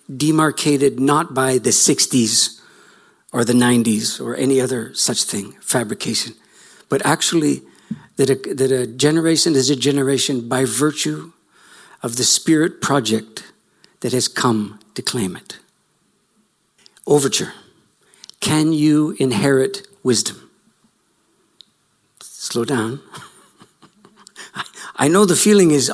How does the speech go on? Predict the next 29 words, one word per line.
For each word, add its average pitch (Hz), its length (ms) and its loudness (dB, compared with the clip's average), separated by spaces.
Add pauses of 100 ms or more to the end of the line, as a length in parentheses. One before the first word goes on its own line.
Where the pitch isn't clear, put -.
involuntarily. 156 720 4 (1400)
Of - 160 -6
course. - 520 -2 (840)
How 165 240 2
else 180 160 0
do - 80 -4
you 160 80 0
come 214 200 2
by 131 160 2
it? - 280 -6 (680)
Funny 127 260 -2
you 127 80 0
should 135 200 -2
ask. 170 400 -4 (760)
I - 80 -2
actually 120 220 0
have 131 120 0
a 123 60 -2
suggestion 135 480 -2
on 104 80 0
this 104 180 -2
matter, 101 340 -4 (300)
but 135 140 -4
let 143 100 2
me 143 100 2
start 131 400 0 (260)
with 123 100 -6
the 139 80 0
allegation 135 580 0